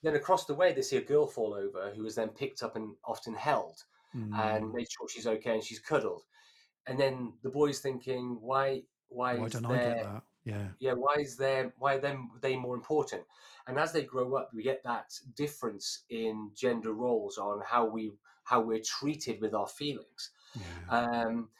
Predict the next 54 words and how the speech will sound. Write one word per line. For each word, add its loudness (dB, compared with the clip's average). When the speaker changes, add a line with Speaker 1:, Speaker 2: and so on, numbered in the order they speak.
Speaker 1:
and 4
it's -6
that 2
we, -6
so -2
we 0
need 2
to -6
start 0
looking -4
at 0
that, 0
you -2
know, 2
generationally -2
to -4
move -2
it -2
up, -6
Speaker 2:
Societal -2
Speaker 1:
um, 0
you 2
know, 0
Speaker 2:
norms 0
Speaker 1:
change 0
it -2
Speaker 2:
breaking 0
Speaker 1:
over -2
time. 6
Speaker 2:
those. -2
Yeah. -4
Speaker 1:
Yeah, 6
absolutely, 0
because 2
you -10
can -8
still 0
be -4
masculine 4
about -2
it, 2
stand 4
them 2
up 2
and 0
go, 2
"Mate, 6
I 2
bet 0
that -4
really 0
hurt." -4
Speaker 2:
<laughs> 2
Speaker 1:
Yeah? 8